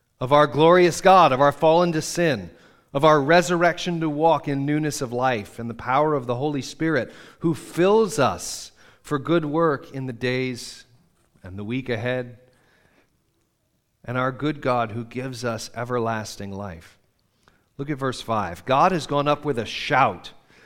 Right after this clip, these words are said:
the Lord with the sound of a trumpet." So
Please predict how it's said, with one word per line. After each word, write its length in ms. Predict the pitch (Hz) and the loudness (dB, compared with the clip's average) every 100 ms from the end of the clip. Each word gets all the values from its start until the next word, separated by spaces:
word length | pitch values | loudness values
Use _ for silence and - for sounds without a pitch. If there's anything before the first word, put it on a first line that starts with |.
| _ _ - | _ _ -8
the 80 | 120 | -4
Lord 560 | 127 151 170 185 160 - _ _ 127 | 0 2 4 2 -2 -16 _ _ -12
with 100 | - | -10
the 80 | |
sound 340 | 123 160 151 156 | -4 2 2 2
of 60 | |
a 60 | 139 | -2
trumpet." 480 | - 165 156 113 - | 0 0 0 -4 -4
So 320 | 156 151 | 0 2